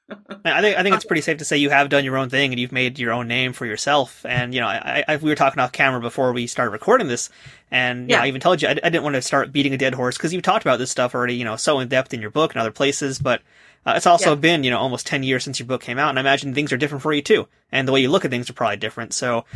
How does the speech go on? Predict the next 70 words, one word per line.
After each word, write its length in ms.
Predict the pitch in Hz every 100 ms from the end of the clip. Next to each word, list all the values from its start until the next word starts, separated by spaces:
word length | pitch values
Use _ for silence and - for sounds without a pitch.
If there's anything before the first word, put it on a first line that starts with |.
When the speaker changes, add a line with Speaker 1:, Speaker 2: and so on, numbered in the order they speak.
| - -
Speaker 2:
uh, 140 | - -
you 60 | 151
know, 80 |
at 60 | 120
the 60 | 160
very 160 | 196
least, 200 | 175 165
I 60 | 156
don't 60 | 156
wanna 120 | 147
keep 240 | 160 147
bringing 180 | 151 139
those 120 | 120
comparisons 500 | - 123 131 - 120
back, 360 | 151 220 185 -
but, 200 | - 123 - _ _ _
uh, 260 | - 120 117 -
you 120 | 151
know, 80 | 120
I, 120 | 170
I 140 | 185 185
am 100 | 175
kinda 140 | 160
curious 200 | 165 147
to 40 | -
see 100 | 143
how 160 | 131
things 200 | 127 131 131
are 180 | 117
today 340 | 120 147 131 120
here 220 | 123 120
in 180 | 113 123
twenty 220 | - 131
twenty-two 340 | - 120 117
as 100 | 123
we 60 | 117
record 360 | 107 - 117 104
this, 280 | 101 -
but 220 | - 113 - _ _ _
we'll, 120 | 240
we'll 120 | 262 247
come 120 | 202
back 220 | 160 151
to 60 | 131
all 100 | 113
that. 80 | 120
That's 160 | 143
just 120 | 151 -
kind 140 | 147
of 60 | 135
my, 240 | 123 120
uh, 180 | 117 110
my, 100 | 127
my 160 | 127 127
warning 300 | 131 135 120
again 260 | 117 117 113
about 220 | 113 110
that 180 | 120 -
stuff, 260 | 120 113 - -
<laughs> 140 | 220
'cause 160 | 185 151
I 40 |
don't 100 | 143
wanna 100 | 131
keep, 240 | 135 120 - - _
again, 280 | 185 202 156
beating 260 | 160 156
the 60 | 139
dead 120 | 123
horse. 360 | 117 104 -